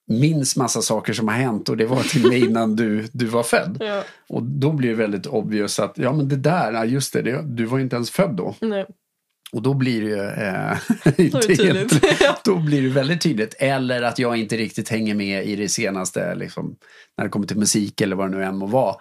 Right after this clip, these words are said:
Speaker 1: Eller, eh, sociala medier är ju inte jag <laughs> alls lika. Där, det är ju som att du är född in i det. Så visst kan vår åldersskillnad,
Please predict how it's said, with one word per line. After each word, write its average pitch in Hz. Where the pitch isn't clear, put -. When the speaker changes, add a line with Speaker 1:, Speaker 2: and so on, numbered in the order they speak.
Speaker 1:
Eller, 101
eh, 104
sociala 101
medier 104
är 95
ju 98
inte 98
jag 104
<laughs> -
alls 160
lika. 135
Där, 139
det 131
är -
ju 123
som 113
att 104
du 110
är 107
född 123
in 113
i 92
det. -
Så -
visst 139
kan 113
vår 107
åldersskillnad, 104